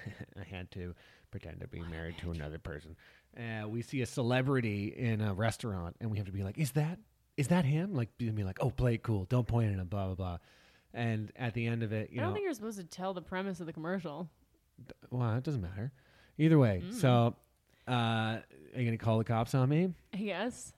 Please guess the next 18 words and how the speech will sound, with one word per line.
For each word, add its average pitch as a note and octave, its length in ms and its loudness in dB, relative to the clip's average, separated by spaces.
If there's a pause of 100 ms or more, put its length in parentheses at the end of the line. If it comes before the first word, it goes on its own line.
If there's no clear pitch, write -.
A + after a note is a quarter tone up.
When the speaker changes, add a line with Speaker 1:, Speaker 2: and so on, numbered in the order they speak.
Speaker 2:
Hello, A#3 420 6
commercial, A#3+ 420 4
please? F#4 320 0
Speaker 1:
Either E3+ 140 12
way, C#3+ 200 10
I C3 140 6
glanced C#3+ 380 2
at D#3 80 2
the D3+ 80 -4
cam-, C#3+ 180 4
<laughs> D3+ 220 4
glanced D3 300 6
at E3 60 -8
the F#3 60 4
cam-, C#3 300 0
"Hello, C#4 360 12
commercial F#3 560 4
police?" F4+ 600 6